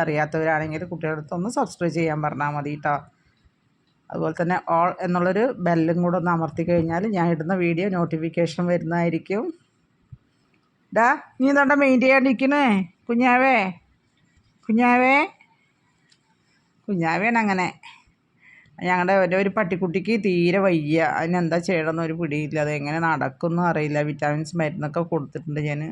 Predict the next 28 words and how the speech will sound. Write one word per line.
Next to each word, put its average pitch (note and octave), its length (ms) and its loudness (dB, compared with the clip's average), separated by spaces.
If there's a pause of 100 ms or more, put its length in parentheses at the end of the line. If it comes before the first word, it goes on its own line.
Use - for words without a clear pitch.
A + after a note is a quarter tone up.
(1900)
ഒരെണ്ണം, F3+ 540 0
ഒന്ന് F3+ 180 0
രണ്ടെണ്ണം G3+ 380 2
ആൾക്കാർ F3 280 2 (140)
കൊണ്ടുപോയി. E3+ 520 2 (120)
ഇനി E3 120 2 (100)
ഒരെണ്ണം D#3+ 340 0
ഉണ്ട് D#3+ 120 0 (120)
കൊണ്ടുപോകാൻ. C#3+ 440 0 (100)
നല്ല D3 500 0
കുട്ടിയാണ്. E3 420 0
ആർക്കെങ്കിലും E3+ 600 0
വേണമെന്നുണ്ടെങ്കിൽ D#3+ 520 0 (120)
കൊണ്ടുപോകണം D3 420 -2
കേട്ടോ. D3 180 -2
നമ്മുടെ D3 280 -2
പരിസരത്ത് C#3 480 -4
ആരെങ്കിലും C#3+ 340 -2
ഉണ്ടെങ്കിൽ, C#3 360 -6 (680)
നമ്മുടെ F#3+ 300 0
വീട് F#3+ 200 2
അറിയുന്നവരോ, F3 500 2 (360)
അറിയുന്നവർ G#3+ 400 4
ഇഷ്ടം G3 360 -4
പോലെ G3 180 2
ഉണ്ടല്ലോ D#3 280 0
നമ്മുടെ D#3 220 -2
വീഡിയോ D3+ 180 -2